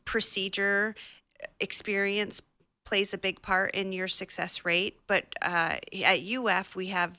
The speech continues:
very experienced endoscopists that use this technique to take it out. And they are quite success-, I'm always very impressed with what they're able to pull out. That,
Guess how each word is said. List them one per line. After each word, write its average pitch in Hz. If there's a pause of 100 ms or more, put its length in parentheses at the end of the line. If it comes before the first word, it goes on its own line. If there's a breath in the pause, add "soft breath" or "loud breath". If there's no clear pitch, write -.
very 180
experienced -
endoscopists 185
that - (380 loud breath)
use 190
this 185
technique 180
to 185
take 180
it -
out. 90 (440 loud breath)
And 180
they 226
are 190 (140)
quite -
success-, 180
I'm 202
always 214
very 196
impressed 190
with 175
what -
they're 170
able 170
to 185
pull 170
out. - (300 loud breath)
That, 196